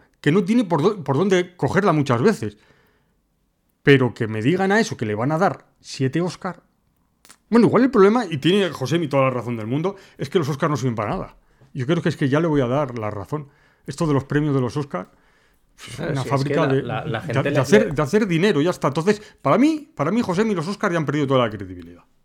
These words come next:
Speaker 1: Para mí los Oscar ya no son, es que, hombre, tampoco antes, eh, tener una película que le dé un Oscar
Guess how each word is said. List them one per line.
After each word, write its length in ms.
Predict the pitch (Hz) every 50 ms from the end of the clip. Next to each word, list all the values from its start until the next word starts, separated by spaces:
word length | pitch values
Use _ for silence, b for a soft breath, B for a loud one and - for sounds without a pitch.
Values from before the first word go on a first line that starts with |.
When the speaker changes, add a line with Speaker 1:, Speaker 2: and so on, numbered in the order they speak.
| _ _ _ _
Speaker 1:
Para 140 | - 143 151
mí 80 | 196
los 120 | 208 202 185
Oscar 300 | 202 190 - 202 170 160
ya 320 | 175 202 214 233 - - -
no 120 | 156 160
son, 320 | 151 - 175 165 143 131 B B B B B B B B B B B B B B B - _ _ _ _ _ _ _ -
es 80 | 170
que, 120 | - 208 214 - -
hombre, 200 | - 196 180 156
tampoco 360 | 135 127 120 117 190 196 214 208
antes, 300 | 208 208 208 214 156 175
eh, 520 | 190 - - - - - 160 147 151 156
tener 320 | 139 - 139 147 185 190
una 200 | 185 180 180 175
película 420 | 147 170 175 190 165 165 170 170 170
que 60 | 156
le 100 | 160 160
dé 60 | 160
un 160 | 175 170 165
Oscar 380 | 170 180 - - 202 196 190